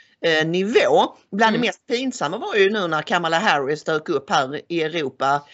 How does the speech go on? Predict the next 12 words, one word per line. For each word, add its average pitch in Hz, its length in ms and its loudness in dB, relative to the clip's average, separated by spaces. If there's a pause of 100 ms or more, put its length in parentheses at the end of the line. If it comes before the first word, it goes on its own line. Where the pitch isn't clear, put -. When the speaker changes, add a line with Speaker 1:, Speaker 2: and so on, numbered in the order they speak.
(140)
Speaker 1:
på 180 80 -4
den 175 140 0
här, 147 220 0
var 190 140 0
det 185 60 0
på 202 80 -4
den 214 140 -4
här 190 80 -2
säkerhetskonferensen? 160 1200 -4
Speaker 2:
I 208 100 -2
München, 151 280 -10 (140)
ja. 156 100 -12